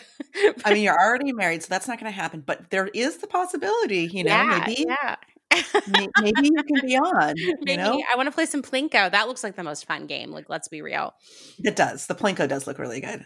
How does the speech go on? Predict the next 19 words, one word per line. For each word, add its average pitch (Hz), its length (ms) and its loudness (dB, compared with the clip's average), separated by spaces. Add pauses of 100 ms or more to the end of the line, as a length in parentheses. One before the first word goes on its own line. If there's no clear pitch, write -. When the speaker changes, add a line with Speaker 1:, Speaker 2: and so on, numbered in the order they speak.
Speaker 1:
So - 240 6
anyway, 220 480 6
Speaker 2:
Um, 208 40 -8 (200)
Speaker 1:
Queen's 277 200 0
Gambit. 190 300 0 (300)
The 233 80 -2
other 269 180 2
thing 392 200 -2
I, 370 80 4 (720)
I 247 80 6
know 277 160 6
one 277 320 -2
thing 196 160 -4
about 143 240 -4
it, 92 160 -4 (680)
which 220 220 0
is 214 100 2
Speaker 2:
Uh-huh. 170 120 -8
Speaker 1:
that, 190 300 4